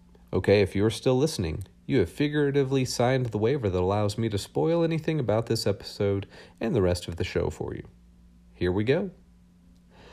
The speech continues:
Last Night Gus follows the same premise as the movie The Hangover.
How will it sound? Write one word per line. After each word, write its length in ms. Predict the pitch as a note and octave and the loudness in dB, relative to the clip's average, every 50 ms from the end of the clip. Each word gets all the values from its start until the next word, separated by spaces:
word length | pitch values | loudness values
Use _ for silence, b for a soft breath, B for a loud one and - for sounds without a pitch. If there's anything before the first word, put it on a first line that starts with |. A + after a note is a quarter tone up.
| B B B B B B B | B B B B B B B
Last 280 | F2 F#2+ G#2+ G#2 - | 2 4 4 2 2
Night 240 | - A#2 A2 G#2+ G#2 | 2 2 2 2 2
Gus 300 | G#2 A2 A2+ B2 A#2+ - | 2 2 4 2 0 -2
follows 460 | - - - A2+ B2 C3 C3+ C3 A#2+ | -2 2 4 4 6 6 6 4 2
the 100 | - A2+ | 0 -2
same 240 | G#2+ - F#3 G3 G#3+ | 0 2 2 0 0
premise 400 | - - - G2+ G#2 - - - | 0 -2 -2 0 0 0 0 2
as 240 | F#2 F2+ F#2 F#2 - | 2 2 2 0 0
the 80 | - C3 | -2 0
movie 300 | A#2+ G#2 F#2 F2 G2 F#2 | 0 2 0 0 0 0
The 100 | G2 F#2+ | 0 2
Hangover. 600 | G2 G2 G#2+ A2 F#2 D#2+ D#2+ - - - A#2 | 2 2 0 0 -2 -6 -6 -8 -10 -12 -12